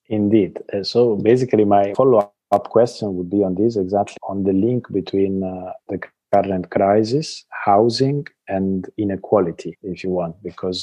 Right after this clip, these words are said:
already before the crisis, we could observe quite a big polarization in s-, some of our cities, with the better off living in areas where there is maybe more green space, pollution is maybe less of a problem, transports are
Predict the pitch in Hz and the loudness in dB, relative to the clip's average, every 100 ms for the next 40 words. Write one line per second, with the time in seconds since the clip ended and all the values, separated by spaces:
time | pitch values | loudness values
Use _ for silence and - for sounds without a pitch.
0 | - 98 110 110 101 101 - 110 98 87 | -2 0 2 2 2 2 4 2 2 0
1 | 104 113 104 101 90 92 92 90 - 113 | 2 2 2 -2 -2 -2 -2 -4 -2 0
2 | 104 85 - 120 110 98 - 104 101 98 | 0 -2 -2 2 2 2 -2 0 0 0
3 | 90 104 - 104 98 95 90 110 120 110 | 0 0 2 2 2 2 2 4 4 4
4 | - 90 87 85 - - 95 87 90 87 | 0 -8 -10 -8 -8 -6 -6 -4 -4 -4
5 | 87 - 117 107 90 90 87 90 87 95 | -2 0 2 0 -4 -4 -6 -4 -2 -2
6 | - 92 90 87 - 90 92 87 87 90 | -2 -4 -2 -2 -4 -4 -2 0 -2 -2
7 | 90 90 90 90 87 87 87 92 87 87 | -2 -2 -2 -2 0 -2 -2 -2 -2 0
8 | 90 101 101 90 87 90 87 85 85 _ | 2 2 2 -4 -2 -2 -2 -6 -8 _
9 | - 92 98 92 - - 90 90 90 - | -6 0 2 0 -2 -2 -2 0 -2 -4
10 | - 95 90 95 95 - 90 87 90 90 | -2 0 2 2 2 2 0 -2 -2 -2
11 | 90 90 - 95 92 85 - 87 85 90 | -2 -4 0 2 2 2 -4 -4 -4 0
12 | 95 92 87 87 85 85 - - _ - | 2 2 0 -2 -4 -6 -14 -20 _ 0
13 | 98 92 - 92 85 - 87 | 2 2 0 -2 -2 -2 -2